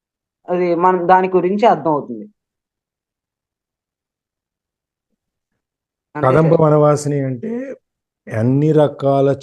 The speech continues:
Speaker 2: చెట్లు ఉన్న అడవి.
Speaker 1: ఆ, అలా తీసుకోవచ్చు, కానీ కదంబ పువ్వులు అని చెప్పి ఇలాగ సర్కిల్ గా ఉంటాయి సార్, అవి అమ్మవారి కంటే చాలా ఇష్టం. ఆ పువ్వులు యొక్క వనంలో ఉన్న తల్లి అని కూడా తీసుకోవచ్చు ఇక్కడ.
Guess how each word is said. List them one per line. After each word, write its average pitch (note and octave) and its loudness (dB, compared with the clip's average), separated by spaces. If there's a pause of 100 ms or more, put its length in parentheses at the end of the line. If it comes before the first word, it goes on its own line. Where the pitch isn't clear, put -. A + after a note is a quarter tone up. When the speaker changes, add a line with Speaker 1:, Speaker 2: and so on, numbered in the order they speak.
Speaker 2:
చెట్లు A#2+ -6
ఉన్న B2+ -4
అడవి. A#2+ -4 (2000)
Speaker 1:
ఆ, F#3 0
అలా E3 4
తీసుకోవచ్చు, G#3+ -2
కానీ A#3 0
కదంబ G#3 0
పువ్వులు G#3+ 2
అని G#3 0
చెప్పి G3 -6 (180)
ఇలాగ F3+ 0
సర్కిల్ F#3+ -2
గా A3+ 4
ఉంటాయి F#3 2
సార్, C#3 -6 (420)
అవి F#3+ 4
అమ్మవారి F#3+ 6
కంటే G#3+ 0
చాలా F#3 2
ఇష్టం. G3+ -4 (520)
ఆ E3+ 4
పువ్వులు A3+ 4
యొక్క G#3+ 4
వనంలో G3+ 4
ఉన్న G#3 2
తల్లి G3 -4
అని F#3+ -6
కూడా G3 -2
తీసుకోవచ్చు F3 -8
ఇక్కడ. A#2 -8